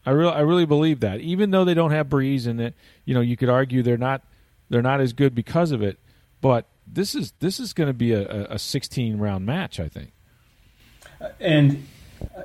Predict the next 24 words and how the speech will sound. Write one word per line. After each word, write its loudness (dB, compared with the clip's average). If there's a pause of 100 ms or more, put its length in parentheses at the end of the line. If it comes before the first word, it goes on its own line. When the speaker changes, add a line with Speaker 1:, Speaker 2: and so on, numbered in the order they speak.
Speaker 2:
you 4
know, 8
I 8
forgot 2
that 4
one 0
element -2
of -6
the -6
storyline -2
until -2
you -4
just -6
reminded 2
me 0
of -2
it, -4
this -2
being 0
only -2
the -8
second -4
home 2
game 0